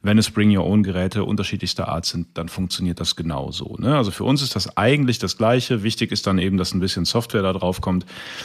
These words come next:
äh, auf das Endgerät. Die ist aber sehr leichtgewichtig und damit,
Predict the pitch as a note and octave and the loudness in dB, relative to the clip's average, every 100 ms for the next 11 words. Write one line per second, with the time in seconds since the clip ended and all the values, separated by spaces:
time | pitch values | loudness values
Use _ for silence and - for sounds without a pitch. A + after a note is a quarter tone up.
0 | - - F#2+ F#2 F2+ F#2+ - F2 F#2 E2+ | -10 0 2 2 0 -2 0 0 0 0
1 | F2 E2 - _ _ _ - G#2 G2+ G2 | 0 -2 -12 _ _ _ -2 2 2 2
2 | - F#2 F2+ F2 - - G#2+ G#2+ A2 A2+ | 0 0 0 0 -4 0 4 6 6 4
3 | A2 G2+ G#2 A2 G2+ F#2 F2 F#2 F#2 - | 2 2 2 0 0 0 2 2 0 -4